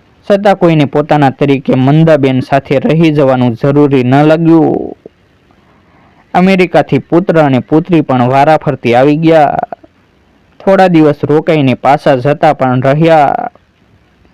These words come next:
આ બધાને લીધે પણ ખર્ચ ખૂબ વધી ગયું.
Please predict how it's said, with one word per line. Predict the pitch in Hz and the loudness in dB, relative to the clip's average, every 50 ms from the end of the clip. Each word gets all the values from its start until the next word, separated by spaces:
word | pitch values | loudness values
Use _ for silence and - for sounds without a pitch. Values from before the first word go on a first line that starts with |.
| _ _ _ _ _ _ _ _ - | _ _ _ _ _ _ _ _ -6
આ | - 202 202 | -2 -2 0
બધાને | 196 208 196 220 226 214 185 175 156 | 0 0 0 0 0 2 0 0 0
લીધે | 147 151 151 - 170 160 | 0 0 0 0 -2 -2
પણ | 165 151 139 127 | 0 -2 -4 -4
ખર્ચ | - - - 156 156 156 143 - - - | -4 -2 -2 -2 -2 -2 -4 -10 -14 -6
ખૂબ | - 165 165 156 139 131 131 | -2 0 0 0 0 -2 -2
વધી | 135 143 - 160 151 | -2 0 0 0 0
ગયું. | 160 165 165 170 160 147 - 50 - - - - | 2 2 2 2 2 0 -2 -4 -6 -8 -10 -12